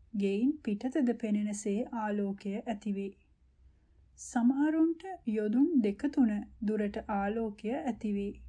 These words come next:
සමහරුන්ට පොළොවෙහි පටන් අකනිටා බඹලෝ දක්වා පැතිර සිටින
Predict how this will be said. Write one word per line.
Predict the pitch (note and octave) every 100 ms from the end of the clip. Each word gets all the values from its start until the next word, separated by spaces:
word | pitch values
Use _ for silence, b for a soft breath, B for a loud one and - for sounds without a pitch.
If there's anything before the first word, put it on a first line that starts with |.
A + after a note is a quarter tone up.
| - - - - - -
සමහරුන්ට | - G#3 G3+ G3+ G3+ G3 G3 G3+ C#4+ F#4+ _ _
පොළොවෙහි | - G#3 G3+ A3 A#3 A#3
පටන් | A3 A3 G#3+ G#3+ G#3 - _
අකනිටා | - G3+ G#3+ A3 G#3 A#3+ A#3+
බඹලෝ | G#3 F#3+ F#3+ A3+ B3+
දක්වා | C#4 A3+ G#3 - G#3+ G#3+
පැතිර | G#3 G#3 G3+ A#3+ D#4
සිටින | - G#3+ G3+